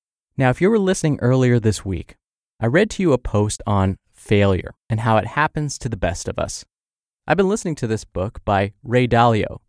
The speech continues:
who's the founder of the world's biggest hedge fund firm, Bridgewater Associates,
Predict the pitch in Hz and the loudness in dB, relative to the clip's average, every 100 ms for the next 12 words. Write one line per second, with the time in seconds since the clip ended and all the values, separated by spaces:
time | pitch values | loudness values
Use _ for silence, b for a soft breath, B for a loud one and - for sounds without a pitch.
0 | _ 127 113 101 117 127 127 107 104 110 | _ -4 -4 -4 -2 0 0 -2 0 2
1 | 110 101 104 107 - - 113 - - 85 | 0 0 -2 -2 -4 -2 -2 -2 -4 -4
2 | 92 95 90 98 113 107 101 98 95 90 | -4 -4 -2 0 0 0 2 2 2 0
3 | 101 76 - 90 - | -2 -4 -4 -4 -4